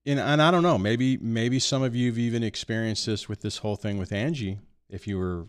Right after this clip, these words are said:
a follower of hers and had a connection there. You know, maybe you were kind of in the same boat as me, is that, you know, you were trying to process the emotions and,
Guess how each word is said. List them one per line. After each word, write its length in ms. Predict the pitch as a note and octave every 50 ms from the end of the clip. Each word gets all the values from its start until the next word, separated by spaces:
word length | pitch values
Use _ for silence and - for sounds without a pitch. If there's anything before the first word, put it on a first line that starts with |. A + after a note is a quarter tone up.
| - _ -
a 60 | E2
follower 340 | - - - F2+ F2+ F#2 F2+
of 80 | E2+
hers 380 | - - G#2 G2 F#2+ G2+ G2+ F#2
and 140 | E2 D#2 D#2 - _ _ _ _ _ _ _ _ _ _ _ _ _ _ _ _ _ _ _ _ _ _ _ _ _
had 240 | - - F2+ F2+ F2
a 240 | E2 C#2 C#2 C2 B1+ - - - - - _ - _ _ _ -
connection 560 | - - A2 G#2 G#2 A#2 B2 - - G2+ F2
there. 320 | D#2 D#2 D2+ D2+ D#2+ E2+ E2+ D#2+ - - _ _ _ _ _ _ _ _ _ _ _ _ _ _ _
You 160 | - F2+ F2 F2
know, 80 | F2
maybe 300 | F#2 F#2 F#2+ G#2 G#2+ A2+
you 160 | A2 A2 A2
were 80 | G#2 G#2
kind 280 | - - A2 G#2+ G#2+ G#2+
of 100 | G#2 G2+
in 120 | G2+ F#2+
the 80 | F#2 F2+
same 320 | - - A2 G#2+ G#2 G2+
boat 200 | F#2+ G#2 G#2+ G2+
as 140 | G2 F2 F2
me, 280 | F#2+ G2+ B2 D3+ D#3+
is 180 | C3+ G2+ F2 D#2+
that, 180 | F#2 F2+ - -
you 140 | - F#2+
know, 80 | F2+ F2
you 180 | F2 F2+ F#2 E2+
were 80 | E2
trying 300 | F2 - - A2 G#2+ G#2
to 60 | G2
process 600 | - - - G#2 G2+ G2+ G2 - - F#2+ F2 -
the 120 | - G2 F2
emotions 600 | E2+ E2+ E2+ F2+ B2+ C3+ - G#2+ F#2 F2 D#2+ D#2+
and, 320 | E2 D#2+ D#2+ D#2+ D#2 -